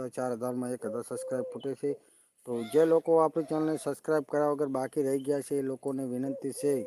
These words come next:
કે જલ્દી જલ્દી ચેનલને સબસ્ક્રાઇબ કરો. આપણી ચેનલ પર નવા અવનવા કોમેડી વીડિયો સોંગને લગતા વીડિયો,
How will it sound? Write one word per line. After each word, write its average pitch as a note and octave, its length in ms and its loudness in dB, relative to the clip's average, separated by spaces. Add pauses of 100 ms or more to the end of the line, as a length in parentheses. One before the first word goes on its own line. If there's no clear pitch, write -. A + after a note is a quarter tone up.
(580)
કે - 160 -2
જલ્દી C#3 380 0
જલ્દી D#3 320 4
ચેનલને D3 280 0
સબસ્ક્રાઇબ D#3+ 520 2
કરો. E3 200 6 (120)
આપણી C#3+ 260 0
ચેનલ C#3+ 280 -2
પર C#3+ 200 0
નવા C3+ 320 0
અવનવા D3 420 2
કોમેડી D3 400 0
વીડિયો D3+ 340 6 (2250)
સોંગને D3+ 600 0
લગતા C#3+ 360 2
વીડિયો, C#3+ 360 4